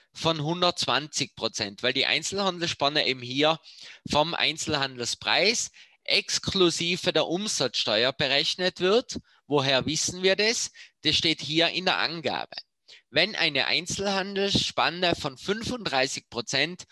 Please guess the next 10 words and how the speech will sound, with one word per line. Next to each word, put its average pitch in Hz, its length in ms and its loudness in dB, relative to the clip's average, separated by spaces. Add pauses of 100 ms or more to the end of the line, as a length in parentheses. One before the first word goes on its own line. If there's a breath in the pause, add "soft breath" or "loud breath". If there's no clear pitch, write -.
(260 loud breath)
vom 139 220 0
Einzelhandelspreis 165 1200 0 (220 loud breath)
exklusive 151 1000 -2
Umsatzsteuer. 104 880 -6 (580 loud breath)
Und 139 180 -6
dementsprechend 180 720 0
können 143 320 -2
wir 127 140 0
hier 156 360 0
eben 190 340 0